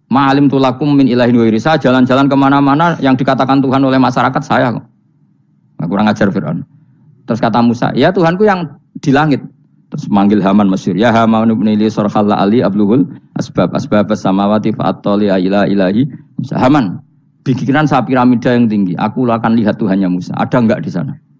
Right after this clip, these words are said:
Padahal misalnya munggah tenan ya pangeran ra iso didelok, kan repot Nabi Musa. Wah, parah ya, nggak piramida nginceng pangeran tetep ra ketok kan. Akhirnya Musa pakai logika. "Ya sudah gini saja, Rabbukum wa Rabbu abaikumul awwalin." Yang menuhani nenek moyang kamu yang dulu-dulu.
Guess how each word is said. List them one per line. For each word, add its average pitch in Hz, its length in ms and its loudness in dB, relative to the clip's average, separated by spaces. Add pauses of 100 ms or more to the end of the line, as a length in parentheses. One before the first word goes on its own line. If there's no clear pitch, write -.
(600)
Padahal 113 240 0
misalnya 127 320 4
munggah 110 240 2
tenan 135 240 2
ya 123 80 0
pangeran 127 240 2
ra 120 160 2
iso 120 80 -2
didelok, 117 400 0
kan 135 160 2
repot 156 240 0
Nabi 101 240 0
Musa. - 160 -4 (400)
Wah, - 160 -8
parah 87 480 -4
ya, 78 160 -4
nggak 87 240 -2
piramida 101 480 2
nginceng 117 320 0
pangeran 107 320 0
tetep 101 160 -2
ra - 80 -4
ketok 127 320 -4
kan. 120 120 0 (1160)
Akhirnya 208 400 2
Musa 269 320 2
pakai 240 240 -2
logika. - 480 -4 (800)
"Ya - 160 2
sudah 175 240 0
gini 160 240 -2
saja, 147 320 -2
Rabbukum 160 640 0
wa 147 80 4
Rabbu 147 320 0
abaikumul 139 800 0
awwalin." 123 400 0
Yang 160 160 4
menuhani 165 480 2
nenek 151 240 0
moyang 143 320 4
kamu 143 240 2
yang 139 160 4
dulu-dulu. 123 480 0